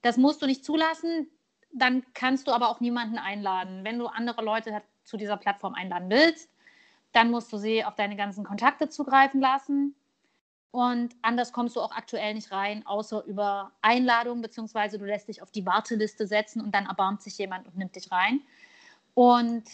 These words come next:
tendenziell behält sich Clubhouse die Möglichkeit vor, wenn ich jetzt jemanden einlade, der sich dort dann massiv daneben benimmt, anfängt, Leute,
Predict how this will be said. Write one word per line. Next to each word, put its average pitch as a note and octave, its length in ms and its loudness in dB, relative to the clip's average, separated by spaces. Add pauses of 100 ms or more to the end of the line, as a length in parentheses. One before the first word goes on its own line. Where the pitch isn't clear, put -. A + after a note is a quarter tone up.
(840)
tendenziell B3+ 500 4
behält A3+ 380 2
sich A#3+ 640 -4
Clubhouse A#3 580 0
die A3+ 80 -8
Möglichkeit A#3 580 -6
vor, A#3+ 540 0 (880)
wenn A#3 180 0
ich A#3+ 140 -2
jetzt B3 180 0
jemanden A3 300 -2
einlade, C#4+ 560 4
der A3+ 140 -6
sich A3+ 160 -12
dort A#3+ 240 -4
dann A3+ 140 -6
massiv D#4 440 -4
daneben B3+ 380 -4
benimmt, B3 500 -6
anfängt, A#3 420 -6
Leute, A#3+ 300 0